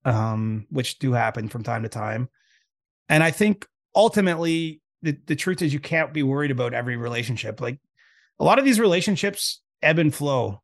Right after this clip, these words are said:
i-, is my experience anyway. It's not like any one G M or any one agent or any one person you talk to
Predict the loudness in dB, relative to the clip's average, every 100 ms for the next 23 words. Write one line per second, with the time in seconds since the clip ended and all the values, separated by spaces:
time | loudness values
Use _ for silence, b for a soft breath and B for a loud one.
0 | -4 -4 0 0 2 0 -4 -4 -4 -6
1 | -6 -6 -10 -12 -16 b b b 2 2
2 | 2 2 -2 -4 -20 _ _ _ _ 0
3 | 2 2 0 -2 -2 -2 0 -2 0 0
4 | 0 -2 -2 -2 -2 -2 -2 -2 -2 -4
5 | -2 -2 -2 -2 -4 -4 -6 -6 -8 -4
6 | -4 -4 -2 -2 -2